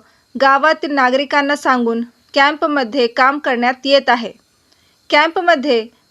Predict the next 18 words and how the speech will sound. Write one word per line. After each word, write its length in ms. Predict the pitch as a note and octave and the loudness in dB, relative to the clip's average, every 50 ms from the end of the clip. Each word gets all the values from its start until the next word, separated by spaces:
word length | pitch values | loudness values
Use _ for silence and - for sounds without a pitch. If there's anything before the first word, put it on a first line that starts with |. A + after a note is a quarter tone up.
| _ - | _ -4
कुणाल 340 | D#4+ D#4+ E4 F4 F#4 F#4 | -2 0 2 2 2 2
भाऊ 220 | D#4 E4 E4+ D4+ D4+ | 0 0 0 0 0
ढेपे 600 | B3+ C#4+ C4 B3 B3 - B3+ A#3 G#3+ G#3+ A#3+ _ _ _ | 2 0 0 0 2 0 0 0 0 -2 -8 _ _ _
यांच्या 500 | - C4 C#4 C#4+ C#4+ D4 D4 F#4 E4+ D#4+ | 0 0 2 2 2 0 0 2 2 2
उपस्थितीमध्ये 1000 | - B3+ C4+ - D4 C#4+ C#4+ - D4 - F4+ F4 E4+ D4+ A#3+ G#3+ B3+ A#3+ A3 G3 G3+ _ _ _ _ _ | 0 -2 -4 -2 -2 -4 -4 -4 -6 -4 -4 -2 0 -2 0 0 0 0 0 -2 -6 _ _ _ _ _
पूजन 360 | - D4+ C#4+ A#3 D4 C#4 C4 B3 | -2 -2 0 2 2 0 0 0
केले. 260 | C4 B3 A3+ A3+ - - - _ _ _ _ _ _ _ _ _ _ - | -2 -2 -2 -2 -6 -12 -14 _ _ _ _ _ _ _ _ _ _ -4
यावेळी 600 | A#3+ C4+ D4 D#4 E4 E4+ F4+ E4 D4 B3+ A#3 A3+ - _ _ _ _ - A#3 | 0 2 4 4 4 2 0 -2 -2 -4 -6 -8 -14 _ _ _ _ -6 0
ग्रामसेवक 760 | C4 C#4+ C#4+ D#4 E4 F4 - - E4+ D#4 C4+ C4+ C4+ C4 - | 2 2 2 2 0 -4 -6 -4 -2 -2 -2 -2 -4 -4 -4
निकम 300 | C4+ C4+ B3 - E4 F4 | -6 -4 -2 -2 -2 -2
साहेब 360 | E4 - D#4+ C#4+ C4+ A#3+ A#3 A#3+ _ _ _ _ _ _ _ - | -2 -2 -2 0 0 0 -2 -4 _ _ _ _ _ _ _ -4
यांनी 440 | C4+ C#4+ D4+ D#4+ D#4+ D#4 C4+ A#3 A3+ - _ - | 0 0 0 0 0 -2 -4 -4 -6 -8 _ -8
उपस्थिती 520 | C#4+ C4+ - D#4 D4+ D4+ - D4 B3 D#4 D4 | -6 -2 0 0 -2 -2 -4 -8 -6 -6 -6
दिली. 300 | A#3 C#4 B3+ G#3+ G3+ F#3+ - _ _ _ _ _ _ _ _ _ _ _ _ _ _ _ _ - | -4 -4 -4 -4 -6 -6 -10 _ _ _ _ _ _ _ _ _ _ _ _ _ _ _ _ 2
कॉम्प्युटर 520 | D4+ D4 D4 C#4 D#4 F4+ F4+ G4+ G4+ G4 | 2 2 2 2 -2 -4 -2 0 2 2
ऑपरेटर 640 | F#4 E4 D4+ - D4 C#4 C#4 A#3+ C#4 B3+ A#3 A3+ B3 - _ _ _ _ - | 2 2 0 0 0 0 0 2 2 2 2 0 -2 -8 _ _ _ _ -2
राकेश 460 | C4 C4+ C#4 C#4 C#4 - F4+ F4+ - E4 | 0 2 2 2 0 -2 -6 -4 0 0
राठोड 440 | D4+ C4+ B3+ - D4+ C4+ C4 A#3+ | 0 0 0 -2 -2 -2 -2 -2